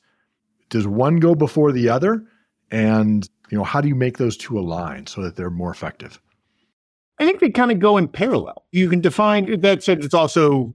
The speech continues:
Speaker 2: from a Fraudtrek's perspective, I like, are we building a website from the ground up? Are we integrating with an existing site? Things like that will, will kinda play into especially the technical part of it. What's the current setup? What's the current platform?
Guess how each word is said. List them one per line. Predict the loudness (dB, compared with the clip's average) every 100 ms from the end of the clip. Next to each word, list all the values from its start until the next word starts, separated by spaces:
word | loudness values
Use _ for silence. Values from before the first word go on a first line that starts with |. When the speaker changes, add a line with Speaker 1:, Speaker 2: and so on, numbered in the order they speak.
| -2
Speaker 2:
from | 0
a | 0
Fraudtrek's | -4 0 2 2 0 -2
perspective, | -2 -2 0 0 2 2
I |
like, | 2 4
are | 2
we | 2
building | 2 2 4 2
a |
website | 2 2 2 0
from | 0
the | 0
ground | 2 2 2
up? | 2 0 -4 _ _
Are | -2 0
we | 2 2
integrating | 2 2 2 0
with | -2
an | -4
existing | -2 -2 -2 -4
site? | -2 -2 0 -4 _ _ _ _ -2
Things | 0 0
like | 0 -2 -2
that | 0 0 -2 -6 -2
will, | 0
will | 0 -2
kinda | -2 0
play | 0 0
into | 2 -2
especially | 0 -2 0 -2
the | 0 -2
technical | -2 -4 -4 -14
part | -16 -16 -16
of | -20
it. | _ _ _ _
What's | -2 0 0 0
the | -2
current | -2 -4 -4
setup? | -2 0 2 0 -2
What's | -8 -8
the | -14
current | -12 -10 -8
platform? | -2 -2 -2 -4 -4 -4 -4